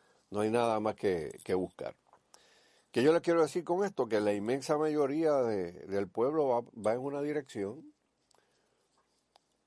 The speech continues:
Y aquí hay gente que, especialmente en la televisión, en, en, en alguna radio, este, comercial de esta, de noticias,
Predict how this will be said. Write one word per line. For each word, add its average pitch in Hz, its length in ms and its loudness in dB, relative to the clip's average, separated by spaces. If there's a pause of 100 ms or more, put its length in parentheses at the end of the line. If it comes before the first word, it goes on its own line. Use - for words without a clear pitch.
(140)
Y 117 80 4
aquí 113 340 0
hay 117 320 2
gente 147 640 -2
que, 87 840 -4
especialmente 92 600 -10
en 101 60 -4
la 85 120 -4
televisión, 135 720 -4
en, 85 240 -10
en, 76 320 -16
en 78 220 -16
alguna 92 340 -8
radio, 90 800 -6
este, - 320 -14
comercial 85 920 -6
de 90 80 -4
esta, 92 320 -6
de 87 260 -6
noticias, 107 560 -8